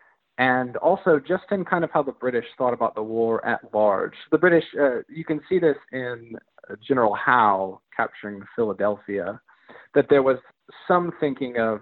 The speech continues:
you know, if we move into the capital area or the legislature, the main body, then maybe they'll capitulate, or it will really, uh, diminish their morale and affect the way that they're fighting this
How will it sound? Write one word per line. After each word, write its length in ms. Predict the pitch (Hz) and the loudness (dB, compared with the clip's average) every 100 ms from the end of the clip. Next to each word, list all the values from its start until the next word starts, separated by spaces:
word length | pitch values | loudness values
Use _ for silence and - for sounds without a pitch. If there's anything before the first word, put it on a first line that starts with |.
| - | -8
you 100 | 127 | -6
know, 60 | 117 | -4
if 100 | - | -4
we 100 | 113 | 0
move 280 | 131 151 | 4 4
into 240 | 139 113 117 | 4 -2 -6
the 120 | 101 | -8
capital 520 | - 127 113 110 101 | 0 0 0 -4 -2
area 520 | 110 104 104 101 101 - | 0 2 2 0 -2 -4
or 160 | 113 110 | -4 -4
the 100 | 101 | -4
legislature, 600 | 104 110 107 107 101 101 | -4 -4 -4 -4 -4 -6
the 80 | 98 | -6
main 160 | 101 101 | -6 0
body, 440 | 98 95 95 101 _ - - _ | 2 2 0 -8 _ -20 -20 _
then 220 | 123 117 | 0 0
maybe 300 | 127 143 151 | 4 4 4
they'll 180 | 131 107 | 2 0
capitulate, 720 | - 117 127 - 104 92 95 - | -4 -4 -4 -4 -4 -2 -4 -4
or 140 | 117 | -2
it 100 | 110 | 0
will 120 | 120 110 | -2 2
really, 500 | 127 139 120 107 _ - | 4 6 4 0 _ -4
uh, 200 | 104 101 110 - | 0 0 -2 -2
diminish 420 | 120 113 120 120 - - | -2 0 -2 -2 -6 0
their 160 | 110 104 | 2 4
morale 720 | 98 92 92 95 90 87 - _ _ _ - | 4 4 6 6 2 -2 -10 _ _ _ -6
and 160 | 120 | -6
affect 680 | 113 - 143 135 - - - | -6 -4 0 0 -2 -12 -14
the 80 | 113 | -10
way 200 | 110 110 | -6 -6
that 120 | 107 | -6
they're 160 | 104 95 | -6 -2
fighting 300 | 113 107 107 | -2 -2 -4
this 100 | 95 | -10